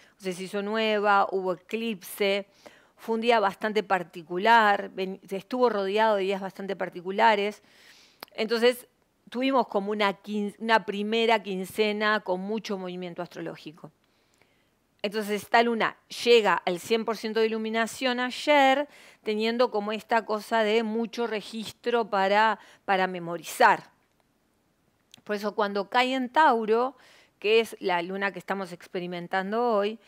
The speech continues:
es una luna que nos trae como mucho registro, es una luna que nos dice, "Sí, pero mira, pasó esto, pasó esto otro, acordate de esto, acordate de esto otro". Entonces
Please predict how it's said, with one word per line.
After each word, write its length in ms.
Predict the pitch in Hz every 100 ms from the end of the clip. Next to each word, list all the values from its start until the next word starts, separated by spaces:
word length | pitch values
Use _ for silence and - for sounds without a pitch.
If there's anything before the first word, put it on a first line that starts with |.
| - _
es 140 | 226 233
una 180 | 240
luna 240 | 214 240 262
que 120 | 190
nos 180 | 175 -
trae 160 | 202
como 300 | 202 247 190
mucho 340 | 170 185 175 247
registro, 720 | 214 - 220 190 - 156 156
es 100 | 151
una 160 | 190 190
luna 160 | 180 202
que 100 | 208
nos 100 | 180
dice, 200 | 170 165
"Sí, 160 | -
pero 160 | 165 147
mira, 180 | 147 151
pasó 280 | 175 - 208
esto, 340 | 160 165 -
pasó 220 | 135 -
esto 200 | 160 214
otro, 520 | 180 156 165 - 156 - - - -
acordate 460 | 160 160 160 165
de 200 | 208 185
esto, 200 | 175 -
acordate 400 | 139 - 165 -
de 20 |
esto 240 | 185 - 220
otro". 400 | 160 165 175 185 _ - _
Entonces 320 | 208 214 202